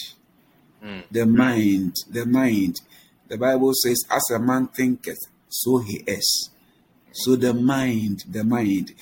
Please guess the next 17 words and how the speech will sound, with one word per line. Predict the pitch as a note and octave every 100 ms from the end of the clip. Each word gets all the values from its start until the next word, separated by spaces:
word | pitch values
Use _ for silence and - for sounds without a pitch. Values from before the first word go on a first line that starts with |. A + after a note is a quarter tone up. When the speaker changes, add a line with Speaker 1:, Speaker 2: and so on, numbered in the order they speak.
| - -
Speaker 2:
Unfortunately, | - C#3 C#3 E3+ E3+ C#3 C3 - G2+ D#2 - -
for | - A2+
God | C3 C#3+ B2
not | C3 B2
to | A2+
just, | B2+ C3 - - - _ _ _ _
um, | B2 B2 A#2 A#2 A#2
destroy | A2+ - B2+ C#3+ -
us, | A2+ A#2+ -
has | A#2
given | A#2 E3 E3 D#3
us | D3
his | G3 G#3+ A#2
word. | G#2+ F#2 - _ _ - _ -
So | C3+
it | C#3 C#3
takes | G3 D3